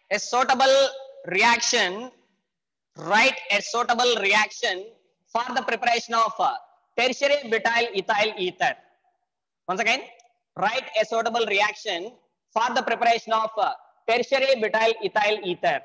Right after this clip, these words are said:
What we have to prepare here? We have to prepare tertiary butyl ethyl ether. That means product is given. Product is given. Tertiary butyl ethyl ether is given.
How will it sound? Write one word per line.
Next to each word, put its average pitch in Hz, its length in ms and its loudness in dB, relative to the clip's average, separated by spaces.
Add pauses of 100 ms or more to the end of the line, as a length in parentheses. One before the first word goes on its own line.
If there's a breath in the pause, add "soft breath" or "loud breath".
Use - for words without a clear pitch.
(540)
What 240 220 -2
we 240 80 0
have 233 220 -2
to 233 80 0
prepare 220 320 -2
here? 214 200 0 (760)
We 180 60 -2
have 233 220 0
to 269 100 0
prepare 226 440 2 (400)
tertiary 254 420 0
butyl 220 400 -2
ethyl 208 340 -2
ether. 185 420 -6 (600)
That 196 120 -4
means 269 240 -2
product 269 360 -2
is 233 160 -2
given. 196 300 -2 (760)
Product 240 260 0
is 233 140 2
given. 214 300 0
Tertiary 226 400 2
butyl 214 340 2
ethyl 208 320 -2
ether 190 200 -4
is 202 180 0
given. 185 240 -2